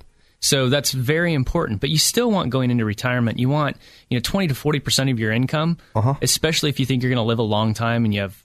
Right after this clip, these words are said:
Speaker 1: longevity in your family.
Speaker 2: Sure.
Speaker 1: You want, y-, you know, twenty to forty percent minimum in guaranteed lifetime income and
Speaker 2: Okay.
Speaker 1: like, like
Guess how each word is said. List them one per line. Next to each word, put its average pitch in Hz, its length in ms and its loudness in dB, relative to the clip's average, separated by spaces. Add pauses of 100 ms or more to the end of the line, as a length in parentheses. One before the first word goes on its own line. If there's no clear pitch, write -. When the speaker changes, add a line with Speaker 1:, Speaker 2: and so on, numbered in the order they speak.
(100)
Speaker 1:
longevity 110 640 0
in 117 60 2
your 110 120 0
family. 127 500 0
Speaker 2:
Sure. 95 220 2
Speaker 1:
You 156 100 2
want, 190 260 0 (160)
y-, - 180 -12 (160)
you 143 120 -2
know, 110 160 -2
twenty 220 280 0
to 214 60 0
forty 180 200 2
percent 135 320 0
minimum 123 520 2
in 113 380 0 (280)
guaranteed 143 360 0
lifetime 113 320 0
income 120 260 -4 (300)
and 117 160 0
Speaker 2:
Okay. 117 160 0
Speaker 1:
like, 120 260 -4
like 147 260 2